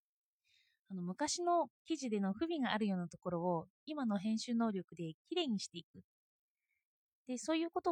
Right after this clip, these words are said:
を目標にして、今のブログを立ち直らせていこうかなって思っています。私は今までのサイトでの訪問者が一日に百人ぐらいだったんですけど、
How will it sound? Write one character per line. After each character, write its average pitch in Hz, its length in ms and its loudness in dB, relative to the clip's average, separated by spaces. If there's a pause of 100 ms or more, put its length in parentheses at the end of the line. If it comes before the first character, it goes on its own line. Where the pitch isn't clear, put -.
(140)
を 294 40 4
目 214 220 2
標 214 200 0
に 214 100 0
し - 100 -6
て、 262 400 -2
今 220 180 -2
の 196 140 -2
ブ 180 120 -6
ロ 196 100 -2
グ 226 140 0 (240)
を - 100 -4 (540)
立 - 200 -12
ち 220 40 -4
直 226 160 4
ら 233 120 2
せ 226 140 -4
て - 140 -4
い - 180 -6
こ 269 100 -4
う - 40 -8
か 285 120 -4
な 349 140 4
っ - 20 0 (140)
て - 100 -8 (300)
思 190 140 -2
っ 180 40 -8
て - 160 -14
い 151 60 -8
ま 151 160 -12
す。 - 160 -20 (1600)
私 277 300 -2
は 294 80 2
今 254 180 4
ま 392 140 -2
で 392 100 -4
の 226 160 0
サ 190 140 -4
イ 185 80 -4
ト 190 120 -8
で 190 120 -6
の 175 260 -4
訪 240 100 0
問 247 180 0
者 190 140 -8
が 170 220 -8 (180)
一 262 220 -10
日 320 260 -4
に 214 160 0 (100)
百 302 240 -4
人 330 240 -2
ぐ 302 120 -2
ら 254 80 4
い 208 60 2
だ 175 100 -8
っ - 40 -20
た 170 100 -10
ん 165 40 -4
で 160 80 -8
す - 100 -14
け 185 100 -8
ど、 175 200 -4